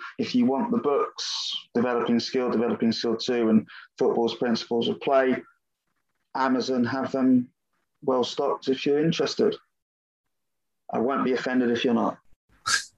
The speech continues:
Speaker 2: I'm sure there'll be pl-, plenty of, uh, listeners looking to, um, pursue something in those, in those avenues. Um, but Pete, look, it's been a fantastic conversation today. I'm sure that, you know, I'll, there'll be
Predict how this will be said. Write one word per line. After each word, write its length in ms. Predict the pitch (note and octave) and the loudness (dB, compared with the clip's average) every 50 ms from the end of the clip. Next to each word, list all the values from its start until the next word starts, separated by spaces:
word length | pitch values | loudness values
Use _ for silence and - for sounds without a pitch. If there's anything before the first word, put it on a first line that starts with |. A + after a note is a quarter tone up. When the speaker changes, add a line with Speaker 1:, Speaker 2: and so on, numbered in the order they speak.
| _ - - - - _ - - _ _ _ - E4+ E3+ F3+ F#3 F3 E3+ C#3 - | _ -4 -4 -4 -4 _ -20 -20 _ _ _ 2 4 4 4 2 0 -6 -8 -6
Speaker 2:
I'm 120 | - G2 G2+ | -6 -6 -6
sure 220 | - - B2+ A#2 | -2 0 2 4
there'll 140 | G#2 G#2 G2 | 4 4 4
be 100 | G#2 G2+ | 4 2
pl-, 280 | - - A2+ G#2 F#2 E2+ | 4 4 6 6 6 6
plenty 240 | - A2 G2+ G2 G2+ | 6 4 8 8 8
of, 100 | G2+ F2 | 8 10
uh, 200 | C#2+ G2 G2+ F#2+ | 8 6 6 6
listeners 440 | F#2 F#2+ G2+ - - - F#2+ F#2 F#2+ | 2 0 -4 -6 -4 -6 -2 2 4
looking 300 | G2 F#2+ - - G2 F2 | 4 4 4 2 -2 0
to, 360 | - F#2 F2 F2 F2 F2 - - | 2 2 2 4 2 2 2 2
um, 360 | F2 E2+ E2+ E2 E2 D#2 D2+ - - - | 2 2 2 2 0 -2 -4 -6 -12 -6
pursue 300 | - D2+ - - G2 F#2+ | -6 -4 0 2 2 2
something 360 | F2+ - F2+ D#2+ E2 F2 F2+ | 2 2 -2 -2 -2 -2 -2
in 120 | F2+ F2+ F2 | -2 0 0
those, 280 | F2 E2+ E2+ E2+ E2+ - - | 0 0 0 -2 -4 -8 -6
in 60 | F2 | 0
those 180 | F2+ E2+ F2 F2+ | 2 2 4 4
avenues. 520 | F2 E2+ E2 E2+ E2 E2 D#2 - - - - - - - - - - - | 2 2 4 4 4 4 2 0 -4 -12 -16 -20 -20 -20 -20 -20 -12 -2
Um, 200 | - G#2 G#2 G2+ | 2 2 4 4
but 120 | F#2 D#2 - | 4 2 4
Pete, 180 | - C3 G#2+ | 4 2 4
look, 100 | G#2 G2+ | 4 2
it's 100 | E2 - | 0 0
been 80 | - F#2+ | -2 -6
a 60 | F2+ | -4
fantastic 440 | - A2+ G#2 - A#2+ A2 - F#2 F2+ | -2 -2 0 0 0 0 0 -2 -4
conversation 540 | - A2 G2 F#2+ F#2 - F#2+ F#2+ F#2 - E2+ | -2 -2 -2 -2 0 2 0 0 0 -4 -6
today. 220 | - F2 F2+ F#2 | -4 -2 0 0
I'm 160 | C#2 E2 F#2 | 0 -2 -4
sure 240 | F2+ - - G#2 F#2+ | -4 -2 2 2 2
that, 180 | E2 D2 - - | 2 2 -2 -2
you 80 | - F2 | -2 -2
know, 220 | E2+ D#2 D#2 - - | 0 0 0 0 -2
I'll, 180 | D2+ D#2 - - _ _ _ _ _ _ _ _ _ - - - - - - - | -2 -4 -4 -6 _ _ _ _ _ _ _ _ _ -20 -20 -20 -20 -20 -6 2
there'll 160 | - E2+ E2 | 4 4 6
be 240 | E2+ E2 C#2+ A#1+ - | 6 4 2 0 -6